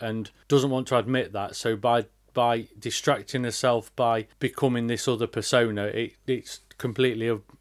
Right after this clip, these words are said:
sort of almost ignoring that and brush-, brushing it aside all the time.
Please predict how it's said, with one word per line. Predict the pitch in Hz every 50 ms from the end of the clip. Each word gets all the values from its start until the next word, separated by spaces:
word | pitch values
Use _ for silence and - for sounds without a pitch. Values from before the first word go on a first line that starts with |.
| _ - - - - 101 98
sort | - - 143 131 120
of | 113 113
almost | 139 135 135 131 117 - -
ignoring | 120 101 117 120 120 139 135 127 113 104 101
that | 101 98 101 101 - - -
and | - 117 110 110 107 - - - 107 - -
brush-, | - 147 139 - - -
brushing | 120 117 143 139 - - 127
it | 127 120
aside | 107 - - 131 135 131 117
all | 107 104
the | 104 98
time. | - - 110 98 92 92